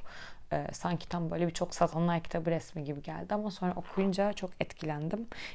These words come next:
Bir de şöyle bir cümlenin altını çizmişim. E,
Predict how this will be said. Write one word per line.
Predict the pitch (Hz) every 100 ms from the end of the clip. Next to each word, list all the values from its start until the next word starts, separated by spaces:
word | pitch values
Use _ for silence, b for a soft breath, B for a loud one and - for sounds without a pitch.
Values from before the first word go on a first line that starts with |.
| B
Bir | -
de |
şöyle | 196 196 185 165
bir |
cümlenin | 143 156 170 170
altını | 151 147 - 156
çizmişim. | - 143 143 - - 240 277 B B B B B - -
E, | 170 156 156 151 165